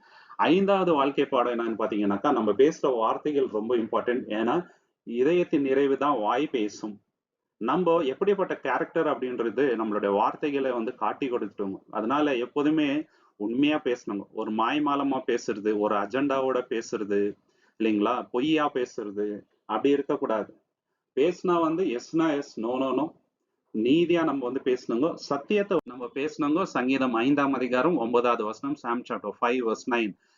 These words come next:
"அவர்கள் வாயில் உண்மை இல்லை, அவர்கள் உள்ளம் கேடுபாடுள்ளது, அவர்கள் தொண்டை திறக்கப்பட்ட பிரேத கொடி, தங்கள் நாவினால் இச்சகம் பேசுகிறார்கள்." பாத்தீங்களா, உலகத்தார் எப்படி இருக்கிறாருங்க? பொல்லாப்பு பண்றவங்க, வாய் ஃபுல்லா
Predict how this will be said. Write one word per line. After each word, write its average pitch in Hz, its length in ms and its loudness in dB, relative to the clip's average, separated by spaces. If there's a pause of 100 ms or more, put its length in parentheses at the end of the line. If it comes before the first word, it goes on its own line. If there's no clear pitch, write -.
(100)
"அவர்கள் 123 440 4
வாயில் 160 600 4
உண்மை 160 420 2
இல்லை, 104 420 -2 (200)
அவர்கள் 123 460 2
உள்ளம் 160 580 2 (280)
கேடுபாடுள்ளது, 127 960 0
அவர்கள் 123 600 0
தொண்டை 151 640 0 (120)
திறக்கப்பட்ட 165 640 0
பிரேத 139 360 0
கொடி, 113 500 -6 (260)
தங்கள் 143 440 2
நாவினால் 127 800 0 (460)
இச்சகம் 185 560 -2
பேசுகிறார்கள்." 113 840 0
பாத்தீங்களா, 120 320 0
உலகத்தார் 143 560 0
எப்படி 135 240 0
இருக்கிறாருங்க? 107 600 -4
பொல்லாப்பு 143 460 0
பண்றவங்க, 117 640 -2
வாய் 117 400 2
ஃபுல்லா 139 240 0